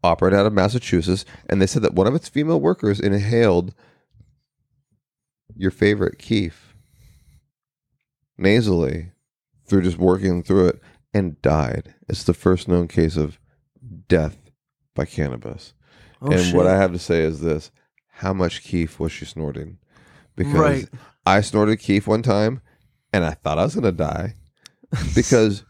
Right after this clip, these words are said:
Speaker 1: here's the thing about pollen and, uh, the thing about your nose. All those little hairs li-, up in your nose,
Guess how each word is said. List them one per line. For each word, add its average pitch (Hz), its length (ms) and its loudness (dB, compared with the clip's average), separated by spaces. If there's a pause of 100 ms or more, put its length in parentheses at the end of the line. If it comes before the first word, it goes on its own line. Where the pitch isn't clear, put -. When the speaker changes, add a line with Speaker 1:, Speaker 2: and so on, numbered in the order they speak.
Speaker 1:
here's 160 260 2
the 139 80 -8
thing 139 200 0
about 101 260 0
pollen 95 580 -4 (420)
and, 90 280 0 (360)
uh, 98 100 2
the 92 200 -2
thing 107 220 -2
about 98 400 0
your 90 200 2
nose. 85 460 0 (360)
All 127 120 0
those 160 160 2
little 143 180 2
hairs 131 380 2
li-, 160 260 -2
up - 240 -4
in 127 100 -4
your 135 120 -2
nose, 143 500 0